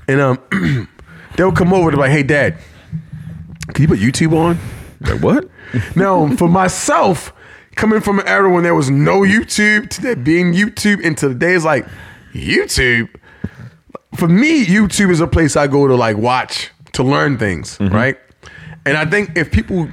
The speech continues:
Speaker 1: continue to use YouTube in that particular way, then it's okay.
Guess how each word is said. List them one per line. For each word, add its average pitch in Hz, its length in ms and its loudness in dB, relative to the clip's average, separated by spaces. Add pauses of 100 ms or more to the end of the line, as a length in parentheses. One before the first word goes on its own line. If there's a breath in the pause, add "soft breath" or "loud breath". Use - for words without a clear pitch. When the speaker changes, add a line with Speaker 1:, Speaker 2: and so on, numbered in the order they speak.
(100)
Speaker 1:
continue 147 400 0
to 135 80 4
use 117 420 2
YouTube 123 560 2 (280)
in 113 120 0
that - 440 -4
particular 127 420 0
way, 123 260 2
then 117 100 -2
it's 101 140 -2
okay. 135 360 0